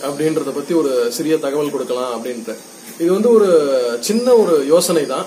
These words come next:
இதை வந்து செயல்முறைப்படுத்தி பார்க்கிறது உங்க கையில தான் இருக்கு. அஹ், ஏன்னா எந்த ஒரு கால்நடை சார்ந்த பொருட்களை உற்பத்தி பண்றதுன்றது எளிதான விஷயம். But அதை விற்பனை பண்றது அப்படின்றது தான் க-, கஷ்டமான விஷயம். So, இது வரைக்கும் நீங்க எனக்கு கொடுக்குற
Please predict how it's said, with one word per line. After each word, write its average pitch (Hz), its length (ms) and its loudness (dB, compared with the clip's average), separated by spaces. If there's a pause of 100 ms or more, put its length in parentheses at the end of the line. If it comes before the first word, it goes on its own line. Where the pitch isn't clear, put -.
(120)
இதை 156 140 -2
வந்து 160 200 -2
செயல்முறைப்படுத்தி 175 840 -2 (100)
பார்க்கிறது 160 580 -2 (180)
உங்க 151 180 -4
கையில 143 240 -2
தான் 135 140 -4
இருக்கு. 117 260 -6 (580)
அஹ், 160 300 -2
ஏன்னா 220 320 2
எந்த 220 240 4
ஒரு 214 280 4
கால்நடை 185 440 -2 (560)
சார்ந்த 170 500 0 (240)
பொருட்களை 170 380 2
உற்பத்தி 170 380 2
பண்றதுன்றது 156 640 0
எளிதான 156 300 4
விஷயம். 127 360 -4 (100)
But 135 140 -6
அதை 131 200 -2 (160)
விற்பனை 208 280 0
பண்றது 151 440 0
அப்படின்றது 135 460 -4
தான் 139 160 -6
க-, 120 380 -4 (360)
கஷ்டமான 147 380 -6
விஷயம். 110 340 -8 (540)
So, 156 140 0 (260)
இது 160 100 0
வரைக்கும் 220 400 4
நீங்க 180 220 0
எனக்கு 156 280 2
கொடுக்குற 160 220 0